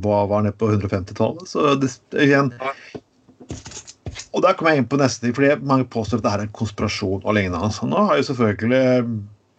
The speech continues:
kommet nye konspirasjoner. Eh, jeg skal gå inn på den Q-konspirasjonen i U S A, at det finnes et eller annet dypt inn i staten som jobber mot de høyrekonservative, bla, bla, bla, bla. Ja,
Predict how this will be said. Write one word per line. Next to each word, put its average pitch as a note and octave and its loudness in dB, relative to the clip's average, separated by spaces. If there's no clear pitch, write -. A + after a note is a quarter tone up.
kommet C#3 2
nye A#2+ 2
konspirasjoner. A2+ 0
Eh, C3+ 4
jeg B2 0
skal D#3 0
gå D#3 6
inn A2+ 4
på A#2+ 4
den B2 0
Q-konspirasjonen A2 0
i G2+ -2
U G#2+ -2
S - -6
A, C3 6
at G#2 -8
det A#2+ -2
finnes A#2 0
et - -8
eller A#2 4
annet G#2+ 0
dypt - -4
inn G#2+ -2
i A2 0
staten G2+ 0
som A2 4
jobber F#2 0
mot F#2+ -4
de G2+ -2
høyrekonservative, G2 0
bla, D2 -4
bla, D2 -6
bla, - -12
bla. - -20
Ja, A#2 4